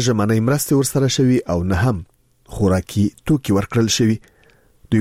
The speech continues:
وایي چې له دې سره یې ستونزې ډېرې شوي دي. له بلې خوا ځایي چارواکي د کډوالو ستونزې مني او غوښتنې یې پر ځای بولي او هیله څرګندوي چې د نړیوالو مرستندویانو د مرستو پر مټ به په نږدې راتلونکي کې له دوی سره د مرستو بهیر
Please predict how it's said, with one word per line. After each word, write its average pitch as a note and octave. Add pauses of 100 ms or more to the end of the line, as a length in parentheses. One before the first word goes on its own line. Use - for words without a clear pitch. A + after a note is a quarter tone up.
وایي A2+
چې A2
له F#2
دې G#2
سره G2+
یې G2
ستونزې A#2+
ډېرې G#2+
شوي A#2+
دي. A#2+ (420)
له -
بلې B2
خوا A#2+ (160)
ځایي A2+
چارواکي A2+
د F#2+
کډوالو G2
ستونزې G#2+
مني B2 (420)
او B2
غوښتنې A#2
یې F#2
پر F#2+
ځای B2
بولي A#2
او F#2+
هیله B2+
څرګندوي C3
چې D3+ (480)
د B2+
نړیوالو F#2+
مرستندویانو G2+
د F#2
مرستو A#2
پر G2
مټ A#2+
به F2
په F#2
نږدې F#2
راتلونکي A#2+
کې -
له A#2+
دوی D3+
سره G2
د F#2
مرستو G#2+
بهیر F#2+